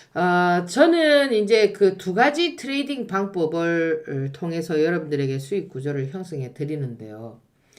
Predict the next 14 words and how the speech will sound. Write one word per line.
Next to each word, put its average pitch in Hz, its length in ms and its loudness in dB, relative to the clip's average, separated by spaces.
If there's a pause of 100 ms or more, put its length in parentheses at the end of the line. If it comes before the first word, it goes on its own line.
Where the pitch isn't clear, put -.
(260)
하나는 269 500 0
뭐냐면은 147 800 -2
이제 131 140 -6
일봉을 285 600 0
보고 170 440 -6 (360)
물량을 254 500 2
확보하세요. 156 640 -4
그냥 170 240 0
물량을 269 400 2
확보해서 240 440 0
반드시 277 400 -4
파동이 294 360 0
나와야 170 360 0
되겠죠. 117 460 -6